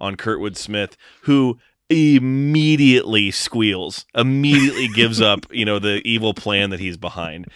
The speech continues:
It takes, like, no, he doesn't even get him in, like, a hammerlock and twist his arm at all. <laughs> He throws him through, like, a glass partition, two of 'em,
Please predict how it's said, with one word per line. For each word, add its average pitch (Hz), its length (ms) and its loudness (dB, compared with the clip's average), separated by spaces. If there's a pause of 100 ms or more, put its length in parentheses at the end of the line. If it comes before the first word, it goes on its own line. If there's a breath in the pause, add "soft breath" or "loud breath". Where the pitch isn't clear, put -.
(180 loud breath)
It 117 120 0
takes, 139 320 0
like, 113 220 0
no, 113 220 -2
he 117 240 0
doesn't 160 200 2
even 139 200 0
get 113 180 0
him 120 140 0
in, 110 100 -4
like, 98 160 -8
a 92 40 -8
hammerlock 104 540 -2
and 95 120 -6
twist - 240 -6
his 92 140 -8
arm 92 220 -6
at 85 80 -6
all. 71 280 -6
<laughs> - 320 -16
He 127 120 0
throws 135 320 2
him 147 140 -2
through, 139 140 0
like, 117 180 2
a 107 160 -2
glass 107 380 -2
partition, 110 640 -2
two 120 240 0
of 123 80 -4
'em, 135 220 -4